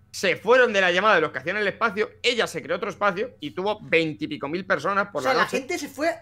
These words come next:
Speaker 2: al espacio de Ramona, ¿no?
Speaker 1: Sí, sí, sí, o sea, Ramona como que se, se robó el show, básicamente, y empezó a hablar, pues, de, o sea, a una media de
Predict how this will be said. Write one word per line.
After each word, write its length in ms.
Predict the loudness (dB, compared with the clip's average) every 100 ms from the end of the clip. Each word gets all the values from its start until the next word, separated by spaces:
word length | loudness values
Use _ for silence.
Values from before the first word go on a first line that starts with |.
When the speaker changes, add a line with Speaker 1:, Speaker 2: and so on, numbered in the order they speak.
| -14 -14 -10
Speaker 2:
al 120 | -10
espacio 300 | -10 -12 -10
de 60 | -8
Ramona, 400 | -8 -8 -10 -12
¿no? 80 | -20 _ _ _
Speaker 1:
Sí, 160 | -2 2
sí, 120 | 4
sí, 120 | 4 2
o 60 |
sea, 140 | 2 0
Ramona 380 | 0 0 2 2
como 200 | 0 -4
que 120 | -6
se, 500 | -4 -2 0 -2 -6
se 180 | -12 -8
robó 300 | -4 2 4
el 80 | 4
show, 360 | 4 2 -2 -8
básicamente, 600 | -4 -2 2 2 0 -4 -10 -20 -20 -16
y 100 | -8
empezó 400 | -8 -8 -10 -8
a 20 | -4
hablar, 280 | -2 0
pues, 140 | 0 2
de, 320 | 2 0 -6 _
o 60 | -2
sea, 200 | -2 0
a 120 | 0 2
una 160 | 4
media 320 | 4 4 4 4
de 340 | 4 0 -14